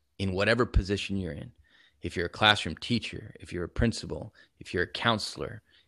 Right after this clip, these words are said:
you know, if, if you're the school secretary, if you're the custodian, whatever it is, what are the things that are holding you back from being great in that position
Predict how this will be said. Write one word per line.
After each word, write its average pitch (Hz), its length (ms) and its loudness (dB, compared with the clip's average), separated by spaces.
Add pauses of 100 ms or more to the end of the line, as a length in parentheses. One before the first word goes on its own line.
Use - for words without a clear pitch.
(100)
you 92 120 -6
know, 87 100 -2
if, - 360 -2
if - 240 -4
you're 98 240 0
the 92 100 -4
school 117 260 0
secretary, 101 920 0
if 92 180 -8
you're 104 140 -2
the 101 80 -6
custodian, 104 500 0
whatever 127 360 6
it 110 80 4
is, 85 180 0 (320)
what 123 240 6
are 185 60 8
the 180 120 6
things 127 380 0
that 107 100 0
are 95 80 4
holding 147 640 4
you 131 160 2
back 95 420 4
from 98 200 -4
being 95 260 -2
great 104 440 2
in 123 140 0
that 123 220 0
position 123 540 -2